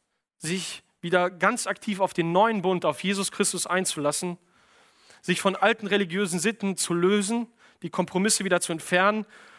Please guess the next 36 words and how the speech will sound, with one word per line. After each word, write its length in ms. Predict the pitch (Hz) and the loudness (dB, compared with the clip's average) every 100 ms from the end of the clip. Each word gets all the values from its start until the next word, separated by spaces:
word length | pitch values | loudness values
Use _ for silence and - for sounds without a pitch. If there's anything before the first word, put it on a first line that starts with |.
| _ | _
und 160 | 170 175 | 0 2
mutig 440 | 196 311 - 185 | 4 4 2 -2
trotz 420 | - 196 220 - | 2 2 2 0
Verfolgung 720 | - 180 - 214 196 196 214 - _ _ _ _ _ | 0 -4 2 2 4 0 -2 -8 _ _ _ _ _
auch 180 | 180 180 | 0 2
die 100 | 175 | -2
Bequemlichkeit 760 | 180 - 208 233 208 - 165 | -4 0 2 4 2 2 0
zu 80 | - | 0
verlassen 420 | - 175 190 - | 0 4 2 0
und 80 | 190 | -6
sich 180 | 170 190 | -6 -2
nicht 320 | 202 277 - | -2 -2 0
mehr 120 | 196 | 0
mit 120 | 180 | 2
dem 100 | 185 | 0
aktuellen 380 | 185 208 - 185 | 0 0 0 0
Glaubenszustand 640 | 170 185 170 - 180 - 160 | 4 2 2 -6 -4 -4 -6
zufrieden 380 | - - 170 156 | -6 -8 -6 -8
zu 160 | 135 | -10
geben. 280 | 131 131 123 _ _ _ _ _ _ _ _ _ _ _ _ _ _ - - - - _ - | -8 -8 -8 _ _ _ _ _ _ _ _ _ _ _ _ _ _ -20 -20 -20 -20 _ -2
Dieser 160 | 185 | 0
Text 260 | 202 226 - | 2 0 2
wurde 160 | 214 196 | 4 4
aber 140 | 190 | 4
nicht 200 | 208 - | -2 0
nur 260 | 220 214 214 | 4 4 2
für 160 | - 180 | -6 -4
die 180 | 196 - - | -4 -4 -4
Hebräer 460 | 170 160 214 208 | -4 2 4 4
geschrieben 420 | 180 - 185 196 | 2 -4 -4 -2
und 80 | 175 | -2
vorgelesen 480 | - 180 196 202 180 | 2 4 6 4 2
und 100 | 170 | 2
danach 220 | 175 170 | 4 4
verbrannt, 600 | - 151 156 190 220 - _ _ _ - _ _ | 2 2 4 4 2 -10 _ _ _ -20 _ _
sondern 560 | - 175 180 185 180 | 0 2 4 2 2